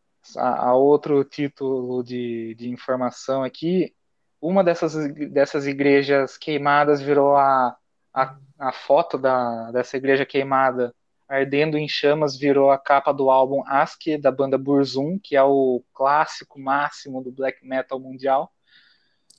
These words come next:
E eu gostaria de citar algumas bandas aqui também, a quem tiver curiosidade e saco pra ouvir, porque é uma bosta, ó.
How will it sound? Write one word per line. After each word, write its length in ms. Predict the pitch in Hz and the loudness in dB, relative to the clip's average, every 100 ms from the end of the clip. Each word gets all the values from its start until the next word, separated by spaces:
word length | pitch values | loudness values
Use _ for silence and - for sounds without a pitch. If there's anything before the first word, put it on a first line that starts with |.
| _ _ _ _ | _ _ _ _
E 560 | 147 143 139 135 131 127 | -8 -6 -6 -6 -4 -2
eu 100 | 139 | 0
gostaria 400 | 151 - 165 160 | -2 0 0 0
de 100 | 160 | -6
citar 320 | - - 160 | -14 -4 0
algumas 380 | 160 156 160 151 | 2 0 -4 0
bandas 320 | 147 147 143 | 0 0 -2
aqui 180 | 139 143 | -4 -8
também, 460 | - 135 131 131 127 | -14 -10 -8 -6 -4
a 180 | 123 | -4
quem 220 | 120 131 127 | -6 -12 -14
tiver 280 | 127 127 | -4 -4
curiosidade 680 | 123 139 135 127 131 127 127 | -4 -4 -4 -4 -2 -2 -2
e 40 | 135 | -8
saco 500 | - - 135 - 131 | -10 -2 -2 -2 -8
pra 140 | 127 | -4
ouvir, 160 | 123 131 | -2 -4
porque 200 | 139 139 | -8 -4
é 40 | |
uma 120 | 151 | -2
bosta, 460 | 147 123 110 - | -2 -4 -6 -8
ó. 60 | 110 | -18